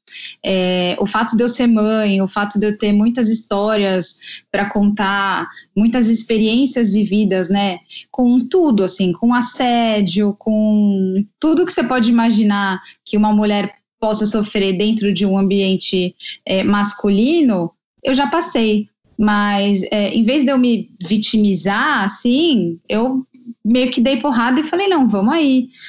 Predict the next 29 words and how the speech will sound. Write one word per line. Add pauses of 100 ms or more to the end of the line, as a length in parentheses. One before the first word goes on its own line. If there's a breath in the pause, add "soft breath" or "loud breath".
(220 loud breath)
Porque
eu,
eu
vim
de
um, (720)
de
um
lugar
onde
era
muito
natural (280 soft breath)
eu
poder
ser
eu
mesma,
né? (460)
Eu
poder
falar
de
carro,
eu
poder
andar
de
moto.